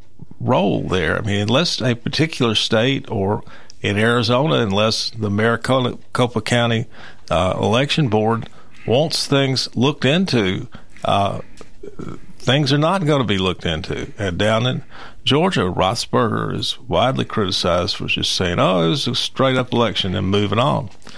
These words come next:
Uh, so if it doesn't happen on that level, there's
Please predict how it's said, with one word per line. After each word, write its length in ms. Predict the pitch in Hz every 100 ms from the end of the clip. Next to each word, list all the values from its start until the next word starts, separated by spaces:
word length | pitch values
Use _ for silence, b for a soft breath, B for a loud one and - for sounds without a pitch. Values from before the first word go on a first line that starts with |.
| B B B
Uh, 640 | - 92 98 95 107 - -
so 640 | - - 117 101 98 - - B B B B -
if 160 | - 110
it 140 | 160
doesn't 240 | 196 208 151
happen 280 | 165 160 143
on 160 | 110
that 220 | 123 120
level, 480 | 104 110 151 - 98 -
there's 380 | 95 110 110